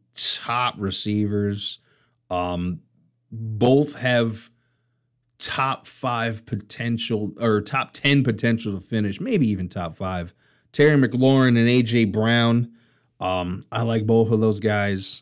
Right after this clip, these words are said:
Uh, I think they're both going to do some big work this year. And the reach, again, it's quarterback. He took Baker Mayfield. Um, we'll see. Uh,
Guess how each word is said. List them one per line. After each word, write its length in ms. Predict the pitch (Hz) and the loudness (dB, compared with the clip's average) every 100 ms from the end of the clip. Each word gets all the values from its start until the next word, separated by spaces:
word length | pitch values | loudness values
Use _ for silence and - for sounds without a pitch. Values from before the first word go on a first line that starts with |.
| _ | _
Uh, 440 | 90 82 82 82 - | -12 -10 -8 -8 -10
I 200 | 87 90 | -12 -8
think 240 | - 95 | -6 -4
they're 140 | 101 90 | -2 -2
both 280 | 98 98 | -2 -4
going 240 | - 98 95 | -4 -4 -4
to 80 | 87 | -6
do 220 | 98 98 | -6 -6
some 240 | - 92 | -4 -4
big 160 | 101 90 | -4 -4
work 340 | 98 95 - | -4 -4 -6
this 220 | 92 - | -10 -8
year. 320 | 101 98 95 - _ _ _ _ _ _ _ _ _ _ _ _ _ | -6 -4 -6 -10 _ _ _ _ _ _ _ _ _ _ _ _ _
And 160 | 131 139 | 4 6
the 80 | 139 | 8
reach, 460 | 156 214 214 - 123 | 6 4 0 -4 -4
again, 500 | 117 170 202 190 165 | 0 4 4 2 -4
it's 180 | - - | -8 -4
quarterback. 680 | 180 208 185 165 160 151 - _ - | 2 4 4 2 0 -2 -14 _ -6
He 160 | 127 | -4
took 220 | 135 156 | 0 2
Baker 280 | 147 165 160 | 4 4 4
Mayfield. 760 | 160 196 180 135 131 127 123 113 - | 2 2 2 4 4 4 -2 -14 -8
Um, 540 | 117 113 110 107 101 _ _ _ _ _ _ _ _ _ - | -2 0 0 -2 -4 _ _ _ _ _ _ _ _ _ -2
we'll 260 | 113 135 139 | 2 4 2
see. 540 | - - 151 147 139 | 0 2 4 6 6
Uh, 380 | 127 123 113 | 4 4 0